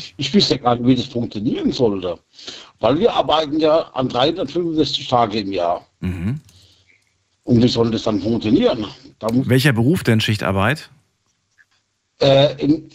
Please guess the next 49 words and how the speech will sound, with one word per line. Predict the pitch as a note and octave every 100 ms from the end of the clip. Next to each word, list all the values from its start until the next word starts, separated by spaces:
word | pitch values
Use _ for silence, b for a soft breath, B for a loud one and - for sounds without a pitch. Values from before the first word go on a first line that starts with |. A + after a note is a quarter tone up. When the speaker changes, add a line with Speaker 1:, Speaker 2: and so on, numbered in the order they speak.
| _ -
Speaker 1:
in, | - -
in | E3+
einer | D#3 D#3
Kläranlage. | C#3+ F3+ A2 F#2+ F2+ F#2 F#2+ - _ _ _ _ -
Speaker 2:
Ah, | F#2 E2
okay, | D#2 - - -
okay. | F2+ - - - _ _ _ _ _ _ _ _ _ -
Speaker 1:
So, | - - C#3
und, | G#2+ G2 B2 B2+
und | - C3 C#3
ich, | - - -
ich | - -
wüsste | D#3 - C3
gar | B2
nicht, | A#2+
wie | G#2
man | F2+
das | -
machen | A#3+ D4+ -
sollte. | C3+ B2 A2+ G#2 - B B B -
Und | E3 D3+
die | E3+
Arbeitgeber | A#2 A#2+ A2+ G#2+ C#3+ C3+ B2+
jammern | B2+ A#2+ A#2 A2+
ja | G#2+
jetzt | A#2+ A3+ -
schon | A3
immer | G#3 D3
rum, | A2+ A#2
mal | A2 G2+ G2
den, | G2 F#2+ F2 _ b b b b
das | G#2+ -
Gehalt | B2+ G2+ G3 C4
zu | - D#3
erhöhen. | B2+ A2 B2 A2+
Und | A#2 B2+
dann | C3 G3+ A3 F3+
sagen | - D#3 D3+ D#3
wir, | E3+ G3 G3
wir | F3+
machen | F3 D3+
jetzt | D#3+ D3+ C#3
nur | D3
noch | C#3
vier | - D3 E3
Tage | D3+ E3+ D#3+ E3+
in |
der | D#3 D#3
Woche. | E3+ D3 D#3+